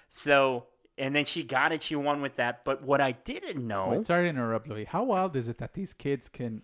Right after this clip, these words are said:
Speaker 2: can, can ask where, what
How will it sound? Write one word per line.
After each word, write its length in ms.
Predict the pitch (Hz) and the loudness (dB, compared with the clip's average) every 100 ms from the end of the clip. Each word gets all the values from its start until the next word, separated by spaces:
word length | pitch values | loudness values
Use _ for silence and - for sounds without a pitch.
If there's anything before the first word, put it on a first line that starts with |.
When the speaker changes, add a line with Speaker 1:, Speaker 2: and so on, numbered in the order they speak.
| _ _ _ | _ _ _
Speaker 2:
can, 340 | - 131 113 - _ _ _ _ | -10 -6 -6 -8 _ _ _ _
can 160 | - 123 | -10 -8
ask 440 | 120 135 135 - | -4 -6 -6 -6
where, 240 | 127 117 - | -2 -2 -2
what 440 | 123 123 123 - | -6 -2 -2 -4